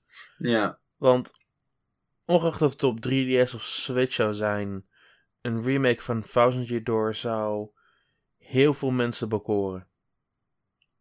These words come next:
Speaker 1: Ja, nee, tuurlijk. En zeker als je het, eh, op de Switch, dan heb je ook nog eens H D.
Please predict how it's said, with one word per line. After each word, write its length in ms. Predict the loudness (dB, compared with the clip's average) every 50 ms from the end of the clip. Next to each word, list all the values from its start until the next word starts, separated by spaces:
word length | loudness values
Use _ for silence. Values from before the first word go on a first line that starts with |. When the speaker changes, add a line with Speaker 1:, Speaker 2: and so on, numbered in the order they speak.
| _ _ _ _ _ _
Speaker 1:
Ja, 340 | -4 -2 -2 0 -2 -2
nee, 280 | -4 -6 -6 -6 -6 -6
tuurlijk. 380 | -4 -2 -2 0 0 -2 -2 -2
En 100 | -2 4
zeker 340 | 6 8 8 8 6 4
als 200 | 4 4 2 2
je 60 | -2 -6
het, 120 | -6 -4
eh, 320 | -2 0 2 2 2 0
op 120 | -2 -6 -10
de 60 | -10
Switch, 340 | -4 -2 0 -2 -2 -2 -4
dan 100 | -4 -4
heb 120 | -4 -2
je 160 | 0 0 0
ook 100 | 2 2
nog 140 | 0 0 -2
eens 140 | -2 -4 -2
H 160 | 0 0 2 2
D. 340 | 2 4 4 2 2 0